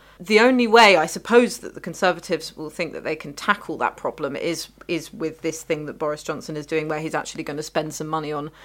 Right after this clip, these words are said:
public services, which we haven't had for nearly a decade of austerity. Again, I think that's probably more of a ben-,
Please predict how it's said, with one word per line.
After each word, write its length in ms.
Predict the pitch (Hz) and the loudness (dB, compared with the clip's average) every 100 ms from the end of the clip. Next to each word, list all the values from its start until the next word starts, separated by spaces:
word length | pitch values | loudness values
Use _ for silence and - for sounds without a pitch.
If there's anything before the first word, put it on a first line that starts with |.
| - - | -20 0
public 320 | 185 131 - | 0 0 -2
services, 580 | - 175 151 - 131 - | 4 4 4 -6 -8 -4
which 240 | 143 - | -6 -4
we 80 | 165 | -6
haven't 220 | 160 160 | -4 -6
had 260 | - 175 160 | -2 -2 -2
for 300 | - 147 - - - - _ - - | -4 -4 -4 -12 -20 -20 _ -16 -2
nearly 320 | 180 160 156 | 2 4 4
a 60 | |
decade 480 | 151 156 - 165 151 | 4 2 0 -6 -4
of 240 | 143 139 - | -6 -6 -4
austerity. 760 | 160 - 185 156 151 - 67 - - - - - - - | -4 2 6 6 2 -6 -8 -10 -18 -20 -20 -20 -20 0
Again, 400 | - - 277 185 | 4 12 12 12
I 280 | 165 202 311 | 10 8 8
think 180 | - 202 | 6 0
that's 400 | 196 - - - _ - | 0 -2 -8 -12 _ -20
probably 420 | - 254 294 311 | -6 -4 -2 -2
more 420 | 277 254 254 269 247 | 0 2 6 6 6
of 100 | 214 | 4
a 40 | |
ben-, 240 | 214 208 | 0 0